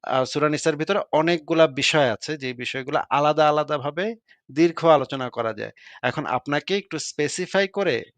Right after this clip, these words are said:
বলতে হবে যে সূরা নিসার কোন বিষয়টা নিয়ে আপনি আলোচনা করতে চান।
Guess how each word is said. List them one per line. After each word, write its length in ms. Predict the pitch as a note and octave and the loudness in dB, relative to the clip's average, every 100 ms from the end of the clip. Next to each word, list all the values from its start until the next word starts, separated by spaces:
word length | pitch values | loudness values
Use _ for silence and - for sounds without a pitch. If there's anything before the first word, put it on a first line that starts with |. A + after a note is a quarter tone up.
| B2 | -4
বলতে 280 | D#3+ F3 F#3+ | -2 2 0
হবে 280 | C#3 A2+ A2 _ _ | 0 -4 -8 _ _
যে 100 | - A#2 | -12 -10
সূরা 300 | - C#3 C#3+ | -6 -4 -2
নিসার 280 | D3+ - F3+ - | -4 -4 -6 -4
কোন 160 | F#3 F#3+ | -4 -4
বিষয়টা 380 | F3+ - F#3 F3+ | -6 -2 -2 -2
নিয়ে 180 | E3+ D3+ | -2 -2
আপনি 140 | C#3+ C3+ | -2 -2
আলোচনা 380 | B2 A#2+ B2 A2+ | -2 -4 -8 -10
করতে 240 | A2+ A2+ | -12 -12
চান। 180 | - G#2+ | -10 -10